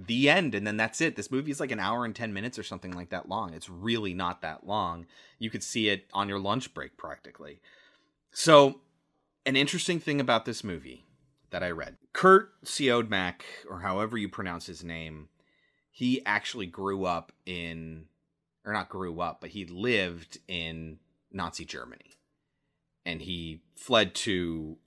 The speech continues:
America, I believe, uh, from Nazi Germany.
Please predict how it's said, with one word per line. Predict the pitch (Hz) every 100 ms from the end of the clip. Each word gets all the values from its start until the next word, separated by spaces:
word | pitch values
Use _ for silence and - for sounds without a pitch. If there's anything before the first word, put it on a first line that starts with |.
| -
America, | 87 87 90 85 80 85 -
I | 80
believe, | 78 78 71 64 - - _ _ _ -
uh, | 82 76
from | - 113 98
Nazi | 90 - 80
Germany. | 92 90 80 73